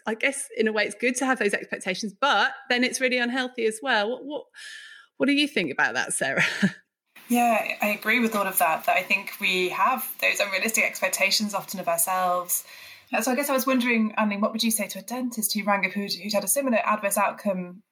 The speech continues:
Speaker 2: occur to them where they hadn't made a mistake as such, but this had still happened? And they were saying to you, you know, "I, I must have done something wrong. I just can't kind of get over that." What, what advice would you give another dentist?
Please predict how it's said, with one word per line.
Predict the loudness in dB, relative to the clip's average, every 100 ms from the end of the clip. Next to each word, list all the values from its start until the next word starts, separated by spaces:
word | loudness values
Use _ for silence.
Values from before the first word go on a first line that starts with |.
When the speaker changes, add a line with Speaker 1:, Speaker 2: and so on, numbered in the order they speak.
| _
Speaker 2:
occur | -2 -2
to | 0
them | 2 2
where | 4
they | 2
hadn't | 0 0 2 -2 -6 -6 0
made | 2
a |
mistake | 2 0 0 -2 -2
as | 0
such, | 0 0 -2
but | -2
this | -2
had | 0
still | -4 -2 -2
happened? | 0 -4 -2 -6 -4 -8 -6
And | -2
they | 0
were | 0
saying | 2 2 2
to | 2 -2
you, | -2
you |
know, | -4 -4
"I, | -2 -6 -8 _ _ _ _ _ _ _ _ -2 2
I |
must | 2 2 2
have |
done | 2
something | 2 2 0 0
wrong. | 2 2 2
I | 0
just | -2 0
can't | 0 0 -2
kind | -6
of | -4
get | -2
over | 0 0
that." | 0 0 0
What, | -4 -6 _
what | -4 -2
advice | -2 -2 -2
would | -2
you | -2 -2
give | 0 -2 -2 _ _ _ _ _ _ _ _
another | 2 4 6 4 2 -10 _
dentist? | 0 0 -2 -10 -12 -14 -14